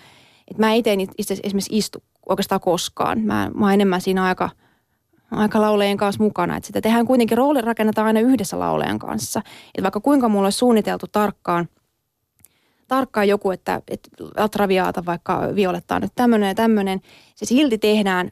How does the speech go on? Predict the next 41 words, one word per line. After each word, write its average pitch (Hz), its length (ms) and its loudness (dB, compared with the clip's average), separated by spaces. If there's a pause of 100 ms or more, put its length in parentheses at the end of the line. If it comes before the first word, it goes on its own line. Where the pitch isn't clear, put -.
(140)
sen 214 220 0
kyseessä 196 320 0
olevan 185 200 2
laulajan 180 280 0
kanssa - 200 -6
yhdessä. 190 500 -6
Et 202 80 -6 (100)
mä 214 140 4
en 220 80 4
lähde 233 160 2
tämmöiseen 202 380 0
niinku 196 200 -2
pakottamislinjaan 117 880 -2
mitenkään, 107 500 -2
että - 180 -6 (480)
mä 202 60 0
oon 202 60 4
nähnyt 208 220 2
sitäkin 202 340 0
ja 190 60 0
mä 190 220 2
en, 190 120 -2
mä 208 120 2
en 196 280 2
oo 196 180 2
tykännyt. 175 360 -2 (540)
Eli 196 260 2 (100)
se - 160 0
on 208 180 4
yhteistyötä. 190 640 0 (280)
Eihän 202 220 0
siis, 202 260 -4 (580)
ei 214 140 2
opera 208 320 0
voi 196 180 -4
tehdä 202 180 0
yksin, - 480 -2
että - 200 -12
tämähän 208 260 2
on 185 120 -4
se – 196 140 -6